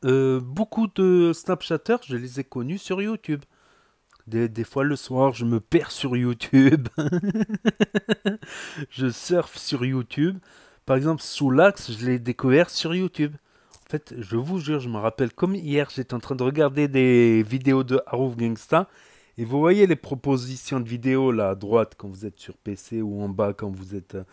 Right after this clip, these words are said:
c'était à droite. J'étais en train de regarder la vidéo et puis de Harouf qui s'embrouillait je sais pas quoi contre, euh, c'était contre Gazouza ou je sais plus qui. Ah ouais, contre Baby Driver, c'était à l'époque contre Baby Driver ou l'été là quand il était en Espagne.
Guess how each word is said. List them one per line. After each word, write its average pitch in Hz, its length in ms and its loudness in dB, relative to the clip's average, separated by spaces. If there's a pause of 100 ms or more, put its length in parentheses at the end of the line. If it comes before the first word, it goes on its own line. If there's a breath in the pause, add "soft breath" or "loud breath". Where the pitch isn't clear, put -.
(240 soft breath)
c'était - 300 -2
à 120 100 10
droite. 117 460 2
J'étais 107 220 -12
en 123 40 -6
train - 160 -12
de 110 80 -12
regarder 113 380 -6
la 113 100 -2
vidéo 117 380 -4
et 220 60 -6
puis - 200 -20
de 117 100 0
Harouf 120 480 0
qui - 140 -20
s'embrouillait 117 600 -2
je - 80 -20
sais - 80 -6
pas 110 220 -4
quoi 185 280 0
contre, - 340 -10
euh, 120 140 -4 (540 loud breath)
c'était - 220 -16
contre 110 260 -10
Gazouza 123 800 2
ou 113 300 -6
je 104 140 -16
sais - 240 -12
plus 120 240 -14
qui. 151 280 -6 (840 soft breath)
Ah 139 100 -2
ouais, 151 140 0
contre 123 200 -4
Baby 127 300 -2
Driver, 127 420 0
c'était - 200 -14
à 101 40 -6
l'époque 107 320 -8
contre 98 200 -12
Baby 107 400 -6
Driver 104 560 -2
ou 113 180 -4
l'été 120 460 0
là 113 160 2
quand 110 160 -8
il 101 160 -6
était 104 160 -6
en 98 120 -4
Espagne. 156 420 -4